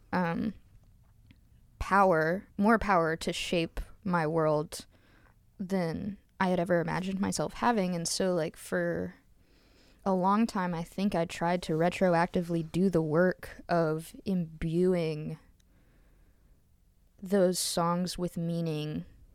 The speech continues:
because I felt unconstructive to just contribute something sad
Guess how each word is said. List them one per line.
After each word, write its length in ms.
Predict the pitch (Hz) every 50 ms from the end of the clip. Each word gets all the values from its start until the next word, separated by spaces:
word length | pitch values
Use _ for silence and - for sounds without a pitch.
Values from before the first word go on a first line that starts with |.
| _ _ _ _ _ - -
because 360 | 214 196 - - 208 220 202
I 120 | 196 185 175
felt 800 | - - - - 190 185 180 180 - - - - - - - - - - _ _ _ _ _ _ _ _ _ _ _ _ _ _ _ _ _ _ _ _ _ _ _ _ _ - - _ _ - - - _ _ _ _ _ _ _ _ _ _ _ _ _ _ _ _ _ -
unconstructive 1160 | 180 180 196 202 202 - 208 202 - - - - 170 165 160 - - 233 240 254 262 - -
to 120 | - -
just 280 | 196 - 190 185 - -
contribute 840 | - - 190 180 - - - 196 180 175 - 175 175 170 165 -
something 480 | - - - 180 180 - - 180 165 165
sad 680 | - - - - - 147 147 160 160 165 165 180 -